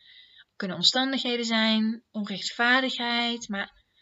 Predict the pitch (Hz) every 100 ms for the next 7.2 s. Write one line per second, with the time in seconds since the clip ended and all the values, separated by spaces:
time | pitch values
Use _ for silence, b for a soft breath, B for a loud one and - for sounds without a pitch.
0 | b 311 311 311 320 320 - 254 247 247
1 | 240 - 302 330 247 196 185 - 185 190
2 | 196 208 202 - 262 277 214 175 170 175
3 | - 165 151 220 - - - _ _ _
4 | - _ _ - - 202 233 233 220 220
5 | 185 185 190 208 226 226 220 226 220 214
6 | 208 220 233 277 240 208 214 214 294 285
7 | 294 294